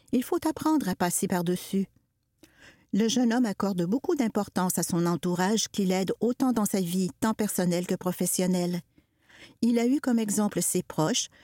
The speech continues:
qui ont toujours travaillé fort sans jamais lâcher. La persévérance, la clé du succès. Citation : « Peu importe quoi,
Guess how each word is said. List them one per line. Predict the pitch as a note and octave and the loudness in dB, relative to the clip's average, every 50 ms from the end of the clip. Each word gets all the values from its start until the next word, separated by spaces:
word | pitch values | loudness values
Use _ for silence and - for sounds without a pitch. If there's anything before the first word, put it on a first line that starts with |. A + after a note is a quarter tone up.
| - - - | -20 -20 -8
qui | - - A#3 | -4 -2 -2
ont | A3+ | -2
toujours | - - G4+ F4+ - E4+ D#4 | -2 -2 -2 0 0 0 0
travaillé | - - G#3 F3+ F#3 E3+ E3 E3 F#3 | 0 0 0 0 0 0 0 0 -2
fort | - - A3 A#3+ C#4 D#4 - - | -2 -2 -2 0 0 -2 -2 -4
sans | - - - A3+ C#4+ | -4 -2 0 0 2
jamais | C#4 C#4+ C4+ C4+ C4+ | 2 2 2 2 2
lâcher. | C4 B3+ C4 - - - - D#3+ E3 - _ _ _ _ _ _ _ _ _ _ _ _ _ _ _ _ _ _ _ _ _ _ _ _ _ - _ _ _ _ _ _ _ _ _ _ _ _ _ _ - | 2 0 0 -2 -2 -2 -4 -4 -4 -6 _ _ _ _ _ _ _ _ _ _ _ _ _ _ _ _ _ _ _ _ _ _ _ _ _ -20 _ _ _ _ _ _ _ _ _ _ _ _ _ _ -4
La | F#3 F#3 F3 | -2 0 0
persévérance, | - F#3+ F#3+ - - F#3 F3 F3+ G3 G#3+ B3 D#4 F4 F4+ F4 - - F#4 F4 - _ - | 0 0 -2 0 0 0 0 2 2 2 2 2 2 0 -2 -2 -2 -4 -6 -6 _ -4
la | E3 E3+ E3+ | -2 -2 -2
clé | - - G#3+ C4+ D4+ | 0 0 0 0 2
du | D4+ D#4 | 0 0
succès. | - - E4+ - - - - F#3 E3 E3 - _ _ _ _ _ _ _ _ _ _ _ _ _ | 0 -2 -4 -2 -2 -2 -2 -2 -2 -4 -6 _ _ _ _ _ _ _ _ _ _ _ _ _
Citation : « | - - - - F3+ - - G3 A3 - - - D#4 D#4 D#4 D#4+ - _ _ _ _ - - _ _ _ _ - | -12 -8 -4 -4 -4 -2 -2 -2 -2 -2 -4 0 2 2 2 2 -2 _ _ _ _ -20 -20 _ _ _ _ -2
Peu | - E4 F4 E4 | 0 2 2 2
importe | D#4 - - C#4 - - - B3 | 2 2 0 -2 -2 0 -2 -2
quoi, | - - - G3+ G#3+ A#3 D4+ | -2 0 0 2 2 2 0